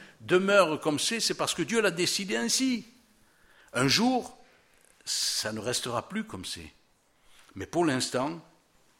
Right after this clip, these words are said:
la porte de la grâce, elle est encore ouverte.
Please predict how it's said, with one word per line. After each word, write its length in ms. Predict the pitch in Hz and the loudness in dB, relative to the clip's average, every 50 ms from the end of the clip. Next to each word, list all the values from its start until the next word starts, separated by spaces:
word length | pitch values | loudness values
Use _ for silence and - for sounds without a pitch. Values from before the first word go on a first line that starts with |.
| _ _ - | _ _ -12
la 100 | 110 104 | -12 -10
porte 340 | - - 175 165 - - 135 | -4 -2 -4 -4 -2 -2 -4
de 120 | 123 117 | -2 -2
la 160 | 110 107 95 | -2 -2 -4
grâce, 420 | 90 98 104 117 120 - - - - 123 123 - - - - - - - - _ _ _ | -2 -2 -2 -2 -2 -2 -4 -4 -6 -8 -12 -14 -18 -20 -20 -20 -20 -20 -20 _ _ _
elle 140 | - 110 107 | -8 -6 -6
est 140 | 113 107 - | -4 -4 -4
encore 680 | 101 98 92 - 123 113 117 110 110 117 120 123 - - _ _ _ _ _ - | -4 -4 -2 -2 -2 -2 -2 -4 -6 -8 -8 -10 -12 -14 _ _ _ _ _ -12
ouverte. 540 | - 107 95 87 90 82 78 - - - - | -10 -10 -8 -6 -6 -6 -8 -10 -12 -14 -20